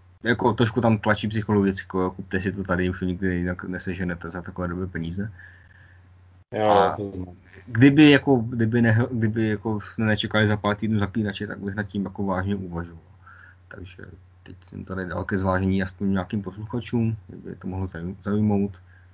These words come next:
Speaker 1: Času máte dost ještě?
Speaker 2: No,
Speaker 1: Ještě
Speaker 2: deset
Speaker 1: nějaké
Speaker 2: dní zhruba,
Speaker 1: deset
Speaker 2: jedenáct.
Speaker 1: dní.
Speaker 2: No, já po-, já počítám s tím, že to vyjde zítra, takže,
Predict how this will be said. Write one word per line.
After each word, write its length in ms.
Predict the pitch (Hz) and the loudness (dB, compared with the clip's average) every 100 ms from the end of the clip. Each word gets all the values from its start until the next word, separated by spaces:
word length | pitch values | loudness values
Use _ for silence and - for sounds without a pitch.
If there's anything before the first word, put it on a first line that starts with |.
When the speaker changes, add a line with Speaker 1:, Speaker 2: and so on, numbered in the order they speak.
| - | -2
Speaker 1:
Času 360 | 107 - - | 0 0 4
máte 280 | 120 113 127 | 6 6 4
dost 200 | 92 92 | 0 0
ještě? 460 | 110 - 143 156 175 - - - - - _ - | -2 -2 0 0 0 -6 -20 -20 -20 -20 _ -8
Speaker 2:
No, 120 | 117 | -2
Speaker 1:
Ještě 200 | 107 104 | 0 4
Speaker 2:
deset 120 | 123 104 | 6 6
Speaker 1:
nějaké 80 | 95 98 | 2 -2
Speaker 2:
dní 60 | |
zhruba, 380 | 95 98 92 92 - | -4 -6 -8 -14 -8
Speaker 1:
deset 200 | 101 90 | -6 -2
Speaker 2:
jedenáct. 220 | 101 92 | -2 -2
Speaker 1:
dní. 120 | 85 85 _ - - - - _ _ _ - | -4 -10 _ -20 -20 -20 -20 _ _ _ -8
Speaker 2:
No, 220 | 101 104 | -2 4
já 60 | 98 | 4
po-, 220 | - 107 | 4 8
já 80 | 120 | 8
počítám 320 | 127 - 113 | 8 4 4
s 60 | 104 | 4
tím, 100 | 113 | 0
že 80 | 110 | 4
to 100 | 117 | 6
vyjde 180 | 117 107 | 6 6
zítra, 340 | 90 107 98 | 2 2 2
takže, 300 | 90 87 95 | 0 -6 -8